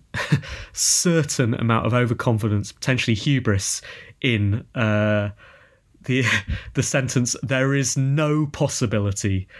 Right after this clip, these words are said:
for the game to apply a damage shield randomly or by accident." Because, I don't know, do you remember the, uh, Codemasters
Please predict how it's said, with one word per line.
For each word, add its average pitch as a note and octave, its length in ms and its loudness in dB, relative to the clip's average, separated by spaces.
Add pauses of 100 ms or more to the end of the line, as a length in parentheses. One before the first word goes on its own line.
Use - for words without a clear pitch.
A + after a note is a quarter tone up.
(120)
for - 120 -4
the G#2+ 100 2
game G#2+ 260 0
to G#2+ 160 -2
apply G#2 300 -2
a G#2 40 -2
damage G#2 360 -2
shield G2+ 380 0
randomly G#2 760 0 (340)
or G#2+ 180 0
by G2 200 0
accident." F#2 760 -6 (520)
Because, - 600 0 (560)
I D3+ 80 -2
don't F#3+ 120 -2
know, D#3+ 100 -2
do D3+ 160 -4
you B3+ 160 0
remember G#3+ 320 0
the, E3+ 480 -2
uh, D3 240 0 (160)
Codemasters A#2+ 1120 -2